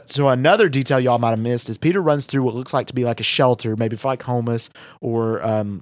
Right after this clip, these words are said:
same one we see from Spider-Man Far From Home that Aunt May helps run.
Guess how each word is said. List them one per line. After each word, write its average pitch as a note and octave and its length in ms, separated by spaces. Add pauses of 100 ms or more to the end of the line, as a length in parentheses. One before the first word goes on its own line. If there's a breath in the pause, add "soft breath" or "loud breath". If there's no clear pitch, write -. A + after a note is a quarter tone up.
(160)
same C#3 280
one C#3 160
we C3 80
see B2+ 160
from A#2+ 160
Spider-Man A#2 340
Far B2 160
From B2+ 100
Home B2 180
that - 160
Aunt A#2+ 160
May C#3 140
helps A#2+ 280
run. G#2+ 280